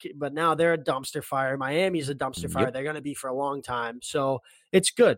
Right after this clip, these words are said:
Speaker 1: You know, it's, it, it kind of opens up this new decade that we're, we're obviously closing one now.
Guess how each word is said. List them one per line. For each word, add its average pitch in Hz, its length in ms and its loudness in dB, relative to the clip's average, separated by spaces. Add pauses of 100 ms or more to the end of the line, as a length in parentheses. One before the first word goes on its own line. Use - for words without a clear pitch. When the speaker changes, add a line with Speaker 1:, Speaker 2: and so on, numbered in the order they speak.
Speaker 1:
You 139 120 0
know, 143 160 6
it's, - 140 4
it, 151 200 4
it 160 160 -2
kind 165 180 6
of 156 80 6
opens 165 340 6
up 160 160 4
this 160 220 0
new 156 140 -2
decade 151 500 4
that 135 140 2
we're, 135 180 0
we're 143 240 0
obviously 143 240 -4
closing 143 380 -2
one 139 140 -2
now. 165 340 4